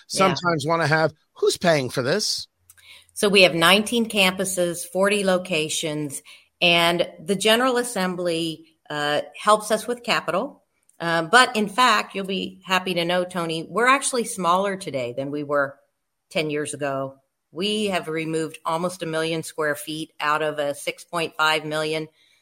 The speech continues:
Speaker 2: square foot across the state of Indiana, because today we don't need as many classrooms as we once did, about a third of our students will take online classes, right? That's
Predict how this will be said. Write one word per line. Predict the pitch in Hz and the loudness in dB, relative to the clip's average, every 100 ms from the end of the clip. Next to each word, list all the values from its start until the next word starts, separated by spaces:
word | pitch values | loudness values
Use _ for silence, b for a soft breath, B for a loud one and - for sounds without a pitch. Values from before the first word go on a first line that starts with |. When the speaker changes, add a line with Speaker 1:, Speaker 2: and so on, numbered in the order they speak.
| _ | _
Speaker 2:
square | - - 175 | -6 4 4
foot | 180 170 | 4 0
across | 165 - 151 151 | 0 2 2 2
the | 160 | -8
state | - 156 | 0 0
of | 151 | 2
Indiana, | 151 151 151 147 156 156 | -2 -2 0 0 -2 -4
because | 196 190 330 320 185 214 - _ _ _ _ | -8 -4 0 2 2 -2 -8 _ _ _ _
today | 220 196 247 208 170 185 - _ - | -4 0 2 2 -2 -6 -14 _ -12
we | 156 202 | -8 -6
don't | 196 170 196 240 151 | -2 0 0 -2 -6
need | 143 135 127 _ _ _ | -8 -8 -12 _ _ _
as | 151 139 | -12 -8
many | 147 147 147 | -4 -4 -4
classrooms | - 147 139 - 147 143 | -2 -2 -2 -4 -8 -6
as | 147 139 - | -6 -6 -6
we | 151 | -8
once | 139 147 143 - - | -6 -6 -6 -10 -8
did, | 151 127 120 117 _ _ _ _ _ _ 160 | -4 -2 -4 -8 _ _ _ _ _ _ -2
about | 170 196 220 226 - - | 0 4 4 4 2 -8
a | |
third | 151 180 175 | -2 2 2
of | 151 | 2
our | 151 | 0
students | 147 - 156 151 147 | -2 -6 -6 -6 -8
will | 147 | -10
take | 143 151 143 - | -4 -4 -4 -2
online | 147 147 139 135 | -2 -2 -4 -6
classes, | - 120 117 - 123 - | -6 -6 -6 -10 -14 -8
right? | 147 160 185 185 | -2 0 -2 -2
That's | 175 240 - | 0 0 0